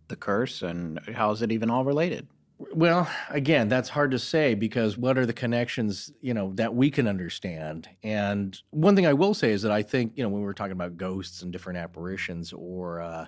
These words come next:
Speaker 2: and it kinda goes into the stone tape theory of that, you know, human energy and emotional energy gets trapped into solid physical objects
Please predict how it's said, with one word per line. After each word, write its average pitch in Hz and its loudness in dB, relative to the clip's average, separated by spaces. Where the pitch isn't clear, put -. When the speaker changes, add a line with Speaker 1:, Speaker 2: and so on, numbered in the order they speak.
Speaker 2:
and 139 -2
it 127 0
kinda 143 2
goes 131 2
into 127 2
the 117 0
stone 113 0
tape 110 -4
theory 101 -4
of 90 -10
that, 95 -4
you 104 -6
know, 95 -6
human 110 -2
energy 101 -4
and 92 -4
emotional 98 -4
energy 95 -6
gets 90 -10
trapped 98 -6
into 87 -12
solid 92 -6
physical 87 -8
objects 87 -8